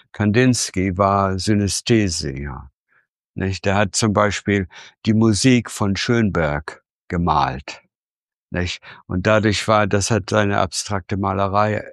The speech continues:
inspiriert. Und ich, mich hat, mich hat das damals sehr interessiert. Und, und deshalb habe ich, äh, mich da einschreiben lassen, weil Kandinsky in diesem, ähm,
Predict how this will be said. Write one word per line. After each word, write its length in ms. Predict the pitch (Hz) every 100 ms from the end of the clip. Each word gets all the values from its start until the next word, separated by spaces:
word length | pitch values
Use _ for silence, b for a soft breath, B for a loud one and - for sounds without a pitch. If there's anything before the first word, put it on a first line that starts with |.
| -
inspiriert. 920 | 87 87 - - 82 73 65 65 - _ _ _ _ _ B B B B
Und 180 | 107 117
ich, 220 | 127 110
mich 220 | 127 117
hat, 140 | 120 107 -
mich 240 | 117 101
hat 120 | 110
das 180 | 101 -
damals 300 | 113 104 92
sehr 140 | 113
interessiert. 600 | 104 101 101 - 113 123 - _ _ _ _ _ _ _ _
Und, 320 | - 107 104 -
und 240 | 113 95
deshalb 360 | 113 - 107 -
habe 200 | 101 101
ich, 220 | 92 -
äh, 160 | 101
mich 260 | 98 104 92
da 160 | 110 117
einschreiben 560 | 131 120 110 98 92
lassen, 460 | 90 90 - 98 95 _ _ _ _ _ _ _ _ _
weil 460 | 107 104 101 98 _ _ _ _ _ -
Kandinsky 920 | 117 104 117 123 - - 117 107 104 b b b _ _
in 220 | - 107
diesem, 640 | 101 110 98 110 104 101 - -
ähm, 500 | 101 95 92 95 90